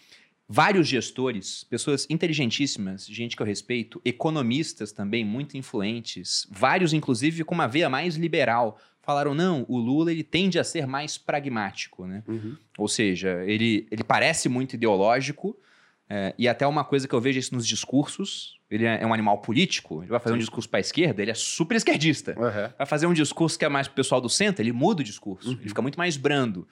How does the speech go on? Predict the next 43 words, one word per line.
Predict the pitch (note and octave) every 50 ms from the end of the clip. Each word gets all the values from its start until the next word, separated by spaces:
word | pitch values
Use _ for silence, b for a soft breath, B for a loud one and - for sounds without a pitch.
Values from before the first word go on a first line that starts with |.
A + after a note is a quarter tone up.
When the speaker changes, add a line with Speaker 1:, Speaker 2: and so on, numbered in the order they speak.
| b b
Speaker 1:
Só | b - D3+
que | C#3+ E3+
hoje | D#3+ D3+
em | D#3
dia | D3 E3
com | E3 - C#3+
rede | C#3 C#3 C3+
social, | - B2+ A2+ - - E3+ E3+
os | D#3
discursos | C#3 C#3 - - E3 - - -
todos | - F3 G3 F#3+ C#3+
vazam. | C#3+ C#3+ C3+ B2+ G#2 F#2+ F#2
Talvez | - - - C#3 C#3
Speaker 2:
Sim, | C3+
Speaker 1:
eu | -
não | - -
tenha | E3+ E3 E3
Speaker 2:
exatamente. | D#3+ D3 A#2 A2 B2 A2+ G2+ - -
Speaker 1:
se | -
acostumado | C3+ - - D3 - - C#3+ C3+ C3 C3+ C3+ C3+
ainda | A#2+ A#2+ C3 C3+ C#3
com | - D3
esse | D3 C#3+ - F#3+
ponto. | - - C3+ A2+ G#2 G2 - G#2 F#2 - b b b b b b b _ - _ _ _ -
Mas | - D#3+ D3
vocês | D#3 D#3 - F#3+ F#3+ F3+
acreditam | F#3+ F#3 - E3+ C#3+ B2 A2+ C#3 C#3+ C#3+ B2 A#2 A2+
num, | A2+ A2 G#2+ G2 B B B B B B
num | - A#2+
pragmatismo | A2+ - - D#3+ D#3 D3+ C#3+ C#3+ C3 A#2 A2 - - C3+ B2+ A2+ A2 G#2 G2+ G2 F#2+ F2+
do | - - G#2+
Lula? | A2 C3+ C3+ A2 F#2+ F2 F2+ - b b b b b b -
Eu | A#2+ B2
vou | C3+ F#3 F#3+
compartilhar | - F#3+ F3+ F3+ E3 - - D3+ D3 D#3 D#3
a | D3
minha | C#3+ C#3 C#3 C3
visão, | G#2+ G#2+ G2 G2 C3+ C#3 A2 F#2+
que | F#2+ - D3
é |
um | C#3+ C#3
sonho | C3+ - - F#3+ G3 F#3+
ingênuo, | E3+ B2+ G#2 A#2 A#2 G2 F#2 F2